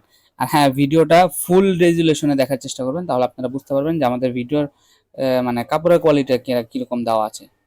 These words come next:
এই দেখেন, এটা হচ্ছে ফুল বডিটা। ফুল বডিটা আপনার খুবই ছোট ছোট প্রিন্ট করে দেওয়া আছে, মানে যেগুলি আর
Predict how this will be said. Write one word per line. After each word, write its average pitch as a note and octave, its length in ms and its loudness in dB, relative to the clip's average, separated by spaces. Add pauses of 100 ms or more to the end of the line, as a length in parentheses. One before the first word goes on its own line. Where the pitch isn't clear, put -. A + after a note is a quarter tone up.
(140)
এই B2 100 -8
দেখেন, B2 300 -4
এটা B2+ 100 -2
হচ্ছে B2+ 180 -10
ফুল C#3+ 220 -4
বডিটা। C3 380 -2 (800)
ফুল D#3+ 160 2
বডিটা C3+ 420 0
আপনার C#3+ 260 0 (140)
খুবই E3 260 -8
ছোট E3+ 220 -4
ছোট F#3 200 -4
প্রিন্ট C#3 360 0
করে A#2+ 140 0
দেওয়া A#2+ 200 0
আছে, B2 180 -10 (120)
মানে C#3 340 0
যেগুলি C#3+ 300 -2
আর C#3 60 0